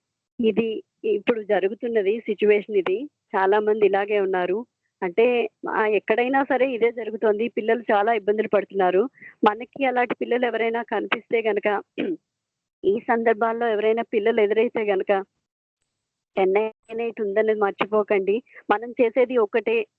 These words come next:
సాయం. అది ఫోన్ చేస్తే చాలు, ఫ్రీ కాల్ వెళ్తుంది ఇది. ట్వంటీ ఫోర్ అవర్స్ ఉంటుంది, అందుబాటులో ఉంటుంది.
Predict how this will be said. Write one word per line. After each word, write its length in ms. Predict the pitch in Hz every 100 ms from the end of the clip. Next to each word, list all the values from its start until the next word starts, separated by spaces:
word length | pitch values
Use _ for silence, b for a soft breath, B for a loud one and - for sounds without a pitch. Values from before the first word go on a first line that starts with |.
| _
సాయం. 380 | - 202 202 202 277 - b b
అది 200 | - 196 254 _
ఫోన్ 220 | 233 233
చేస్తే 260 | 254 254 247
చాలు, 280 | 233 202 220
ఫ్రీ 200 | 247 220
కాల్ 260 | 226 254 240
వెళ్తుంది 420 | 220 214 226 208
ఇది. 180 | 202 208 302 B _
ట్వంటీ 280 | 226 208 254
ఫోర్ 220 | 262 254
అవర్స్ 360 | 240 233 - 247 233
ఉంటుంది, 380 | 214 202 202 208
అందుబాటులో 520 | 196 190 208 202 214 196
ఉంటుంది. 380 | 185 190 190